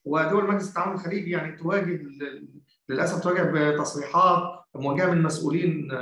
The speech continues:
غير مسؤولين من لبنان، آه، من، آه، جبران باسيل، شربل وهبة، آه، جورج القرداحي، وأخيرًا، آه، الوزير عبد الله أبو حبيب، وكلهم كانوا ممثلين إما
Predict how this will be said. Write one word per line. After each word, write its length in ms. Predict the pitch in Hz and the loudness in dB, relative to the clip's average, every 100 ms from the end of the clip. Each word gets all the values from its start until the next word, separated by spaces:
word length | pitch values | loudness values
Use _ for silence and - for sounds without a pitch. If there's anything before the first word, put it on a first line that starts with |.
| - - _ _ - | -8 -14 _ _ -2
غير 300 | 185 233 202 | 4 4 4
مسؤولين 440 | - 143 151 147 | 2 2 2 2
من 60 | 135 | -2
لبنان، 640 | 131 147 170 165 165 - _ 131 | -4 0 2 2 0 -6 _ -2
آه، 440 | 127 131 123 131 | 0 2 0 -2
من، 320 | 143 139 139 | -4 -4 -6
آه، 400 | 131 131 135 135 | -4 -2 -4 -4
جبران 320 | 135 139 151 | -2 0 2
باسيل، 640 | 147 139 202 202 196 170 - | 2 0 4 4 6 2 0
شربل 600 | 165 160 147 131 127 120 | 0 0 0 -4 -6 -10
وهبة، 460 | 127 175 - 165 180 180 - - _ 135 | -4 -2 -2 0 2 2 -2 -10 _ 0
آه، 80 | |
جورج 260 | 135 160 156 | 2 2 0
القرداحي، 560 | - - 131 180 196 175 | -2 -6 -2 0 2 0
وأخيرًا، 640 | 139 - 180 180 156 143 | 0 -2 -2 0 -2 -4
آه، 760 | 139 135 135 - _ - 123 131 | -6 -6 -8 -14 _ -4 -2 0
الوزير 320 | 131 139 175 | 0 0 2
عبد 180 | 151 - | 2 2
الله 160 | 170 160 | 2 2
أبو 100 | 147 | 0
حبيب، 420 | 185 220 - - | 0 0 -2 -6
وكلهم 300 | - 180 208 | -2 0 2
كانوا 160 | 208 196 | 2 0
ممثلين 520 | 185 - 202 196 190 | 0 0 0 0 0
إما 220 | 175 165 | 0 -2